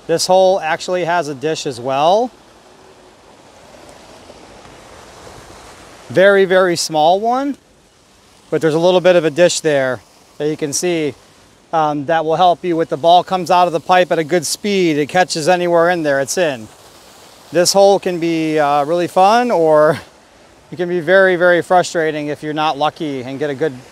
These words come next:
and get a good result out of the pipe. I'm gonna show you two camera angles. The first one I'm gonna show you playing up the ramp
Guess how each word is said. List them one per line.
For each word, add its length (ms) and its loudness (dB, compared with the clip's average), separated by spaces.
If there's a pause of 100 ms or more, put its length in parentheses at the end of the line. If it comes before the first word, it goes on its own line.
and 120 -10
get 140 -2
a 60 -4
good 160 -2
result 400 -4
out 100 -2
of 80 -6
the 60 -10
pipe. 320 -8 (800)
I'm 100 -4
gonna 100 -2
show 180 0
you 180 0
two 160 -8
camera 420 -4
angles. 380 -4
The 80 -8
first 280 -2
one 140 -2
I'm 100 -4
gonna 140 -4
show 220 0
you 180 -2
playing 480 -2
up 240 -4
the 80 -2
ramp 340 -4